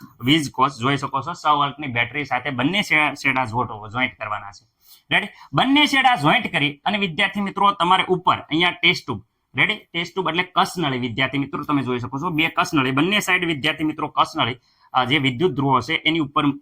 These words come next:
ઊંધી મૂકી દેવાની છે. હવે અહીંયા તમે જુઓ, જ્યારે આપણે વિદ્યુત કોષ સાથે બંને છેડા જોડી અને સ્વિચ ઓન કરીએ છીએ વિદ્યાર્થી મિત્રો, ત્યારે તમે જોઈ શકો છો કે અહીંયા પ્રક્રિયા શરૂ થાય છે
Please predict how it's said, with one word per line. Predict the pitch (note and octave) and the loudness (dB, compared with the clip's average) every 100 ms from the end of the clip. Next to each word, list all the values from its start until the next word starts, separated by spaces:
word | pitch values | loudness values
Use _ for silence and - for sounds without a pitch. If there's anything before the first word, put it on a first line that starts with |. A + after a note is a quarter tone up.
| _ _ D3 | _ _ -2
ઊંધી | C3 B2 | 0 0
મૂકી | A2+ A#2 | -2 -6
દેવાની | G2 G2 G2+ | -10 -10 -12
છે. | - - _ - - C#3 | -16 -20 _ -20 -4 0
હવે | G#3+ | 2
અહીંયા | C4+ C4 C4 | 2 4 2
તમે | B3+ B3 G3+ | 2 2 4
જુઓ, | D3+ B2+ F#2+ _ _ | 4 4 2 _ _
જ્યારે | A#2 E3+ C#4 | 2 6 8
આપણે | B3+ - A#3 | 6 6 2
વિદ્યુત | F#3 C3+ C3 G#3 | 2 2 2 0
કોષ | - G3 | 0 0
સાથે | F#3+ F#3 F3+ F#3 | 2 0 0 0
બંને | C#3+ E3+ G3+ | 0 0 -2
છેડા | - F3 F3 F3 - - G#2+ | -2 -2 2 0 -2 -8 -2
જોડી | D#3 F#3 A2 - _ - | 0 2 0 -6 _ -6
અને | E3+ F3+ | -2 -2
સ્વિચ | - - A#3+ - - _ _ _ | -4 -4 -2 -4 -10 _ _ _
ઓન | F#3+ A#3 | 0 2
કરીએ | F#3 D#3+ D3+ | 0 0 0
છીએ | C#3 D3+ | 0 0
વિદ્યાર્થી | C3+ A2+ C#3 C#3+ | 0 -2 -2 0
મિત્રો, | C#3+ C#3+ F3+ F#3 _ _ | 0 0 0 -2 _ _
ત્યારે | - G3+ F#3+ - _ _ _ | 2 2 2 -2 _ _ _
તમે | D#3 F3 | -4 -2
જોઈ | C#3 F3+ | 0 0
શકો | D#3+ C3+ B2+ | 0 0 0
છો | D3+ | -2
કે | G#3+ | -2
અહીંયા | G#3 - E3+ F#3+ | -6 -4 -2 0
પ્રક્રિયા | F#3+ - D3 E3 E3+ E3+ | 0 -2 -2 0 0 0
શરૂ | E3 C3+ C3+ | -2 -2 -2
થાય | - G2+ | -4 -12
છે | - C#3 | -18 -20